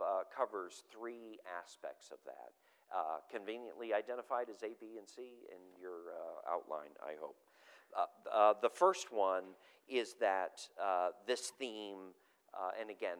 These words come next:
he squishes down now to the A M D covenants and, and talks about this God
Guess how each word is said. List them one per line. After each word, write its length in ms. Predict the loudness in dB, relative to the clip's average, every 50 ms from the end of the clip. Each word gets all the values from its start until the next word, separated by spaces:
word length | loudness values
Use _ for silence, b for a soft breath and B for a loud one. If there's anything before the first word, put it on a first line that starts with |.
| -10 -16
he 180 | -20 -20 -18 -14
squishes 600 | -14 -14 -2 0 0 0 2 -2 -4 -4 -4 -6
down 300 | -4 -4 -4 -4 -4 -6
now 300 | -6 -4 -2 -2 -2 -2 -4
to 140 | -8 -12 -12
the 320 | -10 -10 -12 -12 -12 -12 -12 -12
A 180 | -12 -10 -12
M 140 | -14 -14 -16
D 320 | -16 -16 -16 -14 -16 -20 -20 -10
covenants 600 | -8 -8 -8 -8 -10 -14 -16 -16 -18 -20 -20 -18 -14 -14
and, 120 | -14 -14 -14 -18 B B B B B B B -14
and 140 | -14 -14 -12
talks 340 | -2 0 0 0 0 -4 -10
about 400 | -8 -6 -4 -6 -6 -6 -8 -10
this 240 | -10 -10 -10 -12 -20 _ _
God 300 | -8 -6 -4 -4 -6 -6